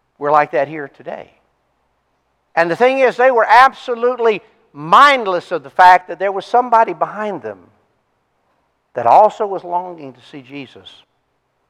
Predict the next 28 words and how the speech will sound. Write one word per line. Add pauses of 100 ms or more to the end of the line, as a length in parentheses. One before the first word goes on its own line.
(480)
but
couldn't
see
Jesus
because
all
he
could
see
was
the
backs (2000)
of
God's
people. (2750)
If
somebody
seeking
Jesus
came
in
that
door
right
by
there,
right
now,